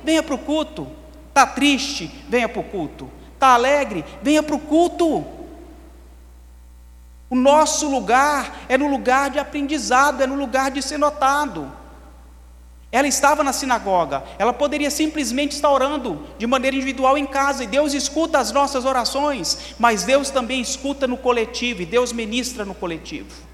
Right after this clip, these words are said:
Tanto é que Jesus falou na sinagoga, Jesus falou na igreja. Então precisamos, queridos,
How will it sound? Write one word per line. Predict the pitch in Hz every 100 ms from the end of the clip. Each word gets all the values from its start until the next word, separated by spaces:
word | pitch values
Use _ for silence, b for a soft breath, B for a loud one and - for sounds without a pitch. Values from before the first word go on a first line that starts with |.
| - - - - B B -
Tanto | 240 277 233
é | 233
que | - 254
Jesus | 247 220 170 240 302 302 - - - - - -
falou | 226 180 170 208 269 -
na | 190 180 151 180 -
sinagoga, | - 226 226 247 247 170 - - - - - - - - - - - -
Jesus | 170 180 262 -
falou | 214 214 226
na | 240 285 - -
igreja. | - 233 262 311 285 202 139 - - - - - - b b -
Então | 196 285
precisamos, | 285 302 294 226 262 294 277 247
queridos, | - 226 208 185 175 - -